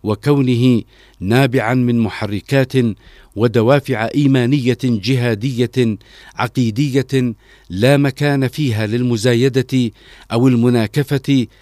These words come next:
أو المناظرة أو التباهي واستعراض العضلات.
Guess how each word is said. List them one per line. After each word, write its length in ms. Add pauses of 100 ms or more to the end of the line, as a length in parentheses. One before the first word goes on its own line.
(300)
أو 180
المناظرة 680 (180)
أو 120
التباهي 760 (320)
واستعراض 680
العضلات. 640